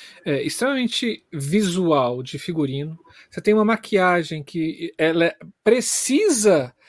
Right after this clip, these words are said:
ter a sensação de claro e escuro pra que haja deformação do corpo, né? É, você tem um figurino que tem detalhes, né, que dialogam com a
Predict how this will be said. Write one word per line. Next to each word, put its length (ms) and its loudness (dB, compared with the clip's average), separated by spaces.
ter 360 4
a 160 0
sensação 800 0
de 140 -8
claro 440 2
e 60 -4
escuro 760 -4
pra 140 -2
que 320 -4
haja 340 0
deformação 1080 -4
do 300 -8
corpo, 760 0
né? 280 -8
É, 720 -2
você 400 -2
tem 400 -2
um 160 -2
figurino 720 -2
que 240 -12
tem 400 -2
detalhes, 1300 -4
né, 380 -8
que 340 -10
dialogam 800 0
com 300 -6
a 260 -8